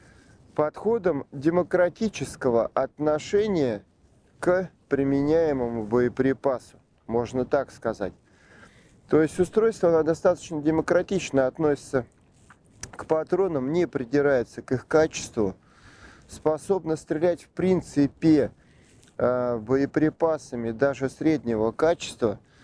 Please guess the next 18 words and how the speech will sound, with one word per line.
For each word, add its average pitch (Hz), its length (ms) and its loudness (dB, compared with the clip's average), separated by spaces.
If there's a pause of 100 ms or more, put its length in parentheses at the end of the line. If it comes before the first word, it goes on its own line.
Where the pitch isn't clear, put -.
(520)
э, 113 400 0
достаточно 139 840 -4
хорошо. 131 580 -4 (540)
Вот. 98 180 -6 (960)
По 196 180 2
равномерности 202 920 0
боя 180 420 4
у 139 140 0
меня 156 420 2 (680)
уже 156 380 2
вот 147 240 2
со - 280 -2
второго, 160 720 0 (880)
третьего, 143 500 4
четвёртого 135 760 0
выстрела 113 640 -2 (1300)
никаких 151 600 0
вопросов 143 640 0